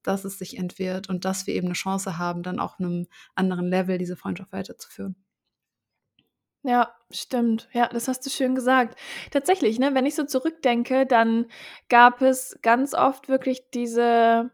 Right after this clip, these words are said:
Speaker 2: ja, diese Verstrickungen, dieses, ich glaub, das ist auch relativ normal, dass wenn man eine Freundschaft, wir haben ja beides parallel aufgebaut. Es ist ja nicht so, als wären wir schon jahrelang befreundet gewesen,
Speaker 1: Ja.
Speaker 2: sondern es hat sich ja wirklich auch in diesem Rahmen aufgebaut.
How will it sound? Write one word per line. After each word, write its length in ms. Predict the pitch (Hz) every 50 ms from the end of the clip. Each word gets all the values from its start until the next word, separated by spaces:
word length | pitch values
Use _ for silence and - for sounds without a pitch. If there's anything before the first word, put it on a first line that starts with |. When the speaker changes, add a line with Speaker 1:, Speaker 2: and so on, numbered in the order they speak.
| _ _ _ _ _ _ _ _ _ -
Speaker 2:
ja, 320 | 254 269 277 262 240 226
diese 380 | 214 233 226 220 226 226 226 226
Verstrickungen, 1040 | - - - 233 226 - - - 226 262 269 - 320 285 269 277 285 285 277 269
dieses, 400 | 262 262 254 247 233 240 240 -
ich 120 | - 233 -
glaub, 160 | 254 285 311
das 120 | 330 294
ist 140 | 294 285 285
auch 140 | 269 254 -
relativ 420 | 262 254 262 254 - 254 - -
normal, 460 | 233 220 214 214 202 208 240 302 359 311
dass 140 | 277 - 269
wenn 80 | 247
man 140 | 240 240 233
eine 100 | 226 226
Freundschaft, 760 | 226 - - - 220 226 277 320 320 - 294 285 285 - -
wir 80 | 254 240
haben 120 | 254 254
ja 80 | 254 240
beides 280 | 226 233 240 240 240 240
parallel 360 | - 254 226 233 226 220 220 -
aufgebaut. 540 | - 220 220 - 233 202 175 180 185 185
Es 100 | 202 233
ist 140 | 254 254 -
ja 80 | 262 247
nicht 160 | 247 294 302
so, 80 | - 254
als 120 | 240 -
wären 120 | 233 240
wir 80 | 226 226
schon 140 | - 233 226
jahrelang 400 | 233 233 233 226 226 220 220 214
befreundet 400 | 214 - - 262 247 240 226 -
gewesen, 260 | 220 208 208 208 208
Speaker 1:
Ja. 40 | 208
Speaker 2:
sondern 180 | 214 208 208 208
es 100 | 220 -
hat 140 | 254 254 -
sich 120 | 247 -
ja 120 | 233 214
wirklich 260 | 220 233 233 247 - -
auch 100 | 220 - -
in 200 | - 262 262 240
diesem 320 | 262 247 233 233 233 226
Rahmen 400 | 220 220 208 214 226 226 220 202
aufgebaut. 800 | - - 302 349 - - 240 190 190 190 190 196 220 262 262